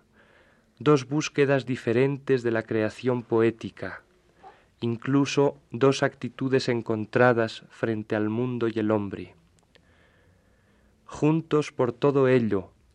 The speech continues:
y por una amistad también estrechísima, casi hermandad, Boscán y Garcilaso.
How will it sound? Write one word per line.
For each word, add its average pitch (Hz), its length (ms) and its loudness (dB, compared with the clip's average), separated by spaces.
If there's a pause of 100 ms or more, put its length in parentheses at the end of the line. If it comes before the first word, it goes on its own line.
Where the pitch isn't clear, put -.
(160)
y 127 100 -4
por 127 200 2
una 147 240 2
amistad 131 560 0
también 113 480 -2
estrechísima, 110 1000 -6 (240)
casi 135 380 2
hermandad, 113 640 0 (640)
Boscán 123 580 0
y 120 80 -2
Garcilaso. 107 840 -6